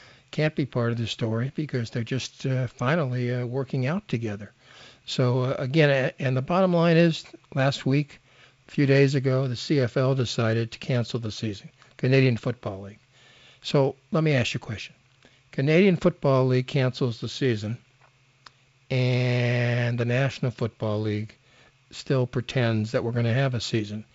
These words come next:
Do you believe we're gonna have a season? If Tom was sitting here, I'd be saying that, asking him that question.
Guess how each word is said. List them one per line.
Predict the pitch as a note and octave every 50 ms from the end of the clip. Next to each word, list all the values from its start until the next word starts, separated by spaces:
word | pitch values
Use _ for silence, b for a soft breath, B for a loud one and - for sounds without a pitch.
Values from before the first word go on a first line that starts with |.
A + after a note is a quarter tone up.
| B B B B B B
Do | - F#3
you | A3+ D#4 E4
believe | E4 B3+ G#3 E3+ E3+ F3 D#3+ C#3
we're | C#3 C3+
gonna | C3+ C3+ B2+ A#2+
have | A2+ A#2 A2+ A2+ B2
a |
season? | G#2+ - - A#2+ G#2+ G2 G#2 B2+ C#3 D3 - b b b b b b b b b b
If | - C3 -
Tom | - - C#3 C#3+ E3 E3+
was | D#3 C#3 A#2+
sitting | - - B2+ A#2 A2 A2
here, | G#2 A2 A#2+ D3 C3+
I'd | A#2 A2+
be | A#2 A2+
saying | G#2 - - A#2 A2+ A2 A2 A2 A2 A2 -
that, | - A2 G#2+ - -
asking | - A2+ A2 A2 - - - A2
him | G#2+ G#2 G#2
that | G#2 G2+ G2
question. | - - B2 A#2+ A2+ - - - A#2 C#3